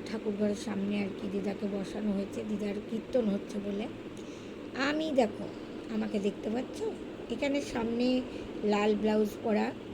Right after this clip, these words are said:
খয়েরি ব্লাউজ পরা, এ হচ্ছে আমার এক মামিমা,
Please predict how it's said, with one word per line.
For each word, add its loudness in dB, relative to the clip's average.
খয়েরি 4
ব্লাউজ 6
পরা, 2
এ 4
হচ্ছে 0
আমার 2
এক 0
মামিমা, 2